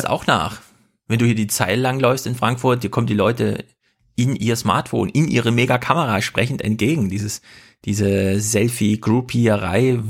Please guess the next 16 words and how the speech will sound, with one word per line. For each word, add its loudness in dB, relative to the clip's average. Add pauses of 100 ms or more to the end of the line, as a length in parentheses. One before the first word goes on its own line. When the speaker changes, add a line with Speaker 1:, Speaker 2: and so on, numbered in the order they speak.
Speaker 2:
Vlog 2
Speaker 1:
Ja. 4
Speaker 2:
und 0
so, 2
das 0
ist 0
voll -2
normal 0
mittlerweile. -4 (260)
Speaker 1:
Aber 0
weil, 4
weil 2
sie -6
sich -2
halt 0
wohlfühlen. -4